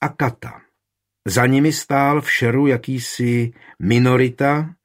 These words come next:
v šedavém hábitu a v ruce držel kříž na znamení, že přichází se svatým posláním. „Prokop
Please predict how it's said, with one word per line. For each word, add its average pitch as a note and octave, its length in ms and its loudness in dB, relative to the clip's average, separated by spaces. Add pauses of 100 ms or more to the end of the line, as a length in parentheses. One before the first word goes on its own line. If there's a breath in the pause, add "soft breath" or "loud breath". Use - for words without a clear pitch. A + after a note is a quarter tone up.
(240 soft breath)
v - 80 -6
šedavém G#2+ 500 0
hábitu A#2 580 0
a C3+ 40 2
v A#2 80 -2
ruce D#3 260 -2
držel A#2 340 -4
kříž C#3 520 -8
na A2+ 140 -2
znamení, A#2+ 460 -2
že C3 120 -2
přichází C3 880 -4 (280 loud breath)
se C#3 160 0
svatým C#3 480 0
posláním. - 720 -8 (2000 loud breath)
„Prokop F3 640 0